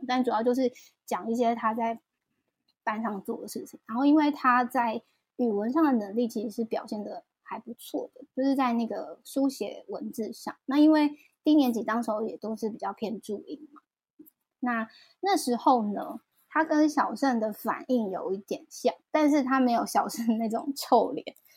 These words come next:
他，我给了，我就是在全班念的，我是念给全班听。然后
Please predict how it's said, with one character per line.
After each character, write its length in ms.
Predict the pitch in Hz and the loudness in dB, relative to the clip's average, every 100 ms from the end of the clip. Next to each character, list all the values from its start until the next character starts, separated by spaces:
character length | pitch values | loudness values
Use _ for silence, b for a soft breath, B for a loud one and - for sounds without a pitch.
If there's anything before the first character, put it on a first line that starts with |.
| b _ _ | b _ _
他， 300 | - 339 349 | 4 6 6
我 100 | 277 | 6
给 240 | 254 220 - | 2 2 -2
了， 180 | - - | -10 -12
我 120 | - 208 | -8 -2
就 140 | 311 | 0
是 60 | 320 | 2
在 160 | 294 | 2
全 260 | 285 214 208 | 2 -2 0
班 340 | 196 208 233 - _ _ _ _ _ | -2 -2 -6 -10 _ _ _ _ _
念 300 | - 247 269 | 0 2 0
的， 100 | 294 - - | -6 -14 -6
我 100 | 226 | 4
是 80 | 302 | 6
念 220 | 320 254 | 6 4
给 100 | 170 | 0
全 240 | 202 180 | -2 -4
班 220 | 185 175 | -4 -6
听。 360 | 196 196 - 302 _ | -8 -10 -10 -12 _
然 180 | 180 | -10
后 360 | 233 247 220 - | 2 6 6 2